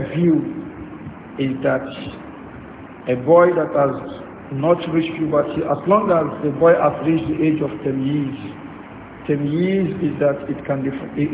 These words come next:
it can differentiate between right and what?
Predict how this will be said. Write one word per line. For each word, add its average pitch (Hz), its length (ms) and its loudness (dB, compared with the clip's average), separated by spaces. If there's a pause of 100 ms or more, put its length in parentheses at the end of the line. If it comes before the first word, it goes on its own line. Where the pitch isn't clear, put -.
it - 60 -6
can 131 160 0
differentiate 143 840 4 (640)
between 160 680 -2 (120)
right 151 300 6
and 139 320 -2
what? 151 220 4